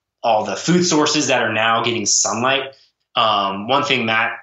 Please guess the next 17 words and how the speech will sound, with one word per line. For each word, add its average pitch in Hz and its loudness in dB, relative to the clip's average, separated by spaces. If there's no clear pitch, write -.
said - 0
to 113 2
us 104 0
that 107 -4
really 113 -2
stuck 101 -2
is, 104 -8
like, 98 -4
"Right 180 2
now 190 2
in 180 0
the 156 2
eighty, 170 -2
year 135 0
one, 143 0
we 135 0
have 131 0